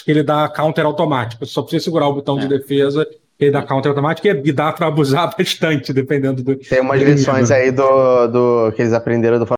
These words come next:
Speaker 3: Fantasy quinze, né, de segurar o botão e fazer umas coisas meio não automatizadas. O que eu não sou
Speaker 1: É.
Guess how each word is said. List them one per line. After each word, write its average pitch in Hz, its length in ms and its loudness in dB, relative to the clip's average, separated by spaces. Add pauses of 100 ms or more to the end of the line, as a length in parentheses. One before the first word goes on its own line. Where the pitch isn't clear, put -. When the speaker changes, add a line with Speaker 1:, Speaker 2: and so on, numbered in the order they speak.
Speaker 3:
Fantasy 120 260 -4
quinze, - 420 -10
né, 104 80 -2
de 101 140 -8
segurar 104 300 -2
o 104 40 0
botão 104 320 -2
e 104 100 -2
fazer 101 200 -8
umas 104 160 -2
coisas 101 300 -2
meio 107 200 0
não 107 120 0
automatizadas. 107 600 -4
O - 320 -20
que - 40 0
eu 156 60 2
não 180 60 2
sou 190 140 0
Speaker 1:
É. 175 60 0